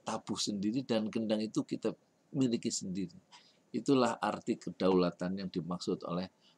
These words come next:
Gus Nur. Jadi kita berbuat, bermanuver, bertindak, itu betul-betul keluar ya dari kemerdekaan jiwa seorang muslim, apalagi dalam konteks takmir masjid.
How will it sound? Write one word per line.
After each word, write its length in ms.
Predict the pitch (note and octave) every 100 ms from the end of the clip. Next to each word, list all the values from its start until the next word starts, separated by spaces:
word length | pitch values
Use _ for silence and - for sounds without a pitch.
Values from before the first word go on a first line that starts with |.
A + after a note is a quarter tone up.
| _
Gus 320 | - A2+ - A2+
Nur. 160 | F#2+
Jadi 320 | F2 F#2+ G2+
kita 240 | A2 F#2+ G#2
berbuat, 640 | G#2 F2+ - B2 B2 A#2 - _ _ _
bermanuver, 920 | F2 F2+ G2+ A#2+ A#2+ - A#2 G#2+ F#2 -
bertindak, 720 | F#2 - C3+ B2 A2+ G#2 - _ _ _
itu 220 | - -
betul-betul 580 | G#2+ G2 A#2+ A2 A#2+ B2 A#2+
keluar 400 | C3 B2+ A2 E2
ya 160 | F2+ G#2 - _
dari 260 | G2+ F#2+
kemerdekaan 800 | - G2+ F#2+ - F#2 - - F#2
jiwa 400 | - A#2+ A2 C2+ - _ _ _
seorang 400 | - G2+ G2 F#2+
muslim, 420 | G2 - A2+ F#2 E2
apalagi 400 | F2 F#2 F#2 -
dalam 300 | G2+ F2+ F2+
konteks 560 | F2+ F2 F2+ A2 - - _ _ _ _ _
takmir 400 | - F2 A2 G#2
masjid. 460 | F#2 F#2 - B2+ G#2+